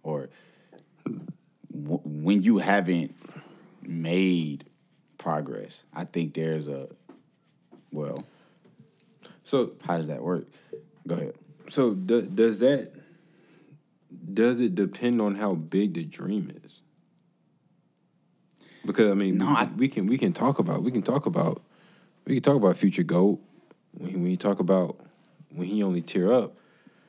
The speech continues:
Speaker 2: But again, you, you just wanted to be a rapper and get out of the hood. Like, that's not big enough for you to fear success.
Speaker 1: And I think that
Speaker 2: Right, where it's like, okay,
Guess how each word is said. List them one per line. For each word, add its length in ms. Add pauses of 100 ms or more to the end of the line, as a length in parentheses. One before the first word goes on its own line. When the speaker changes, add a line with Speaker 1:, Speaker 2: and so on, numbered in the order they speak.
(180)
Speaker 2:
But 120
again, 380
you, 260 (260)
you 140
just 180
wanted 160
to 40
be 140
a 80
rapper 500
and 140
get 180
out 80
of 40 (100)
the 60
hood. 380 (2000)
Like, 200
that's 300
not 440
big 200
enough 300
for 100
you 160
to 100
fear 300
success. 640 (920)
Speaker 1:
And 100
I 120
think 340
that 260 (2250)
Speaker 2:
Right, 220
where 200
it's 180
like, 340 (600)
okay, 500